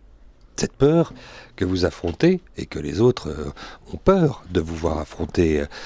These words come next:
Iliana Holguin Teodorescu, euh, il, il, il a fallu rentrer dans, dans quelle peau, euh, il a fallu se blinder, comment il a fallu croire simplement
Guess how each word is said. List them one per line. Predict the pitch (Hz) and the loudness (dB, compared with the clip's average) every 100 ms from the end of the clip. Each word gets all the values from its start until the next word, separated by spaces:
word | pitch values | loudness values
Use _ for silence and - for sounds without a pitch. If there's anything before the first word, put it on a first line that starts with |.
| - - - - - | -14 -14 -16 -18 -10
Iliana | - 87 82 80 82 80 78 - - | -4 0 0 2 2 0 -4 -10 -4
Holguin | 85 82 85 82 76 | -2 0 -2 -2 -6
Teodorescu, | - 82 80 76 80 - - 82 - - - - | -4 -2 -2 -2 -4 -4 -2 -4 -6 -16 -16 -8
euh, | 90 90 90 80 - - | 0 2 2 0 -8 -12
il, | 98 120 117 | -8 -6 -6
il, | 117 - | -6 -4
il | 123 | 0
a | 127 | 0
fallu | - 113 135 | 4 2 4
rentrer | 117 110 - 196 208 - - | 2 2 0 -2 -2 -6 -4
dans, | 98 98 104 | 0 0 0
dans | 104 95 | -2 0
quelle | - 104 92 | 2 0 0
peau, | - 135 185 - _ - | 2 4 4 -4 _ 0
euh, | 85 87 92 | 2 2 2
il | 95 | 2
a | 90 | 2
fallu | 104 110 | 2 -2
se | - 92 | 0 0
blinder, | 90 101 95 117 147 - - - - | 4 2 4 4 2 -4 -20 -16 0
comment | 104 107 104 | 2 4 0
il | 104 104 | 2 2
a | |
fallu | 107 110 113 | 4 2 2
croire | - 110 131 185 - | -4 2 2 2 0
simplement | - 135 135 131 185 | 0 2 2 4 2